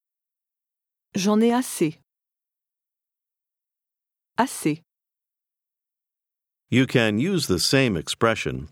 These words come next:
Speaker 2: when you're exasperated and want to say, "I've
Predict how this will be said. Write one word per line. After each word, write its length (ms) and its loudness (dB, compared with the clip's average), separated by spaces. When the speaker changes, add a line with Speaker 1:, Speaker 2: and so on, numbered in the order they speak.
Speaker 2:
when 220 2
you're 220 2
exasperated 960 -2
and 180 0
want 180 0
to 80 -4
say, 380 -2
"I've 300 0